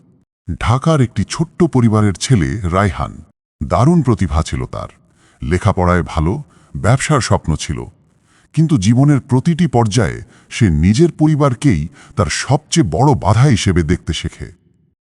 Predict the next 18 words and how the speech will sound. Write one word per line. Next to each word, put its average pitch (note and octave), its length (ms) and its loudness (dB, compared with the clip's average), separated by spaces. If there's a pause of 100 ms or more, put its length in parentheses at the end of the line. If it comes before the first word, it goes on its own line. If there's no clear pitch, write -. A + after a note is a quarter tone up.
(260)
যখনই C3+ 440 2
সে C3+ 180 2
কোনো A#2+ 220 4
নতুন G#2+ 380 4
সিদ্ধান্ত G2 500 0
নিত, E2+ 360 2 (440)
একটা F#2 260 -2
নির্দিষ্ট B2+ 600 0
আত্মীয় A#2+ 540 0
গ্রুপ A2 480 2 (300)
তাকে F#2+ 220 0
থামিয়ে A2+ 360 4
দিত। C2+ 260 -6 (560)
আজকের C#3+ 520 2
ভিডিওর C3+ 460 2
চারটি B2 640 -2 (400)
বিপজ্জনক C3 760 2
আত্মীয় F2 460 -2